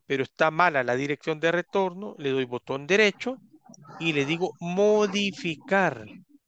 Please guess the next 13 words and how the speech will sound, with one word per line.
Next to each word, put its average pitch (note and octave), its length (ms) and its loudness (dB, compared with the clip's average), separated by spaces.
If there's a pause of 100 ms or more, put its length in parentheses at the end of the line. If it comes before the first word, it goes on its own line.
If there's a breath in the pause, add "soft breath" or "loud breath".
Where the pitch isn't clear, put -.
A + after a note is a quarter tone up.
(640)
Estamos, F#3+ 420 0
aquí C3 220 -2
estamos B3+ 320 4
modificando C3 760 -2
un F#3 80 -4
índice, E3 520 -2 (720)
un, E3 140 -6 (100)
un, G3 120 -4 (160)
un F#3 60 -6
hipervínculo G3 640 0
del D#3+ 180 0
índice C3 320 -8
ahora. A2 160 -14